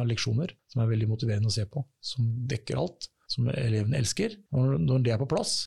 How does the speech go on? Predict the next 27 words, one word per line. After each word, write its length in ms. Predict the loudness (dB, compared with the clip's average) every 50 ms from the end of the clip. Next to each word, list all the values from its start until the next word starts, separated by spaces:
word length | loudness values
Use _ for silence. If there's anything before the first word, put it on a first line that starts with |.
| -8 _
så 180 | -10 -6 -2 0
kan 300 | 2 2 4 4 2 2
elevene 320 | 2 2 2 2 2 0 0 -2
kose 320 | -2 -2 -2 0 0 0
seg 140 | 0 2 2 2
med 140 | 2 0
det, 60 | -2 -4 -6 -8
og 80 | -6 -4
så 140 | -2 0
kan 80 | 2 2
de 80 | 0 0
komme 240 | 0 0 0 0 0
til 220 | -2 -4 -6 -4 -4
klasserommet 540 | -6 -4 -4 -2 -2 0 2 2 2 2
med 80 | 2 2
læreren 240 | 2 0 0 -2 -2
og, 240 | -2 -2 -4 -4 -6 -12 _ -6
og 80 | -4
ha 80 | -4 -2 -2 -4
praktiske 340 | -6 -4 -4 -4 -4 -4
øvelser, 300 | -4 -6 -8 -10 -14 -16 _ _ _ -8
eller 180 | -6 -4 -6 -6 -8 _ _ _ _ -10
diskutere, 460 | -10 -8 -8 -6 -6 -4 -4 -4 -6 -6
eller 160 | -8 -10 -12 -14 _ _ _ _ _ _ _ -6
gjøre 140 | -4 -4 -4
noe 80 | -4
annet. 220 | -6 -10 -14 -20